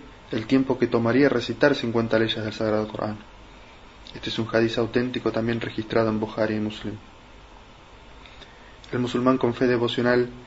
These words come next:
anhelante de la purificación de su espíritu, realiza ayunos voluntarios fuera de Ramadán, como el día de Arfa, y el noveno y décimo día del mes de Muharram. Ayunar en estos días ofrece un gran beneficio espiritual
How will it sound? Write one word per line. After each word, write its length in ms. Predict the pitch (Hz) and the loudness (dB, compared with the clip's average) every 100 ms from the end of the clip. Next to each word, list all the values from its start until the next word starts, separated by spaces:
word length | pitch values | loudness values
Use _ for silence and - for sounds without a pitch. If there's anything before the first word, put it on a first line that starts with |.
| - - - | -20 -10 -4
anhelante 560 | 117 113 127 131 127 | 0 4 4 4 2
de 60 | 120 | 2
la 100 | 117 | 2
purificación 640 | 120 117 117 120 123 127 | 0 0 -2 -4 -2 -2
de 60 | 120 | -2
su 140 | - | -2
espíritu, 580 | 117 - 127 127 123 120 120 - - - | -4 -2 0 0 0 -2 -4 -16 -20 -6
realiza 340 | 117 113 120 | 0 0 0
ayunos 300 | 117 - 123 | -2 -2 0
voluntarios 520 | 117 113 113 123 120 117 | 0 0 2 2 2 2
fuera 300 | - 127 117 | 2 4 4
de 80 | |
Ramadán, 520 | 113 110 110 120 113 107 - - - - - - | 2 0 0 0 0 -4 -14 -20 -20 -20 -20 -4
como 200 | 117 107 | -2 0
el 100 | 107 | 2
día 160 | 110 | 2
de 100 | 107 | 4
Arfa, 400 | 104 107 - 98 - - - - - | 4 4 0 -8 -12 -16 -20 -20 -6
y 80 | 117 | 0
el 100 | 107 | 2
noveno 400 | 110 113 135 131 | 2 4 4 4
y 60 | 117 | 4
décimo 420 | 139 135 123 117 | 4 2 0 2
día 220 | 131 143 | 4 4
del 160 | 117 117 | 4 0
mes 180 | 120 | -2
de 60 | 117 | -4
Muharram. 480 | 110 - 113 110 104 - - - - - - - - - - | -6 -2 0 0 -4 -10 -20 -20 -20 -20 -20 -20 -20 -20 -8
Ayunar 380 | - - 127 139 | -4 2 4 6
en 100 | 127 | 4
estos 320 | 139 135 117 | 2 0 2
días 420 | 127 147 139 - - - - | 4 6 4 0 -12 -20 -8
ofrece 420 | 123 113 139 131 127 | -4 2 4 4 2
un 140 | 120 | 2
gran 240 | 135 160 | 4 4
beneficio 460 | 147 127 123 120 120 | 4 2 -2 -6 -6
espiritual 560 | - 113 107 113 107 | -2 -2 0 0 0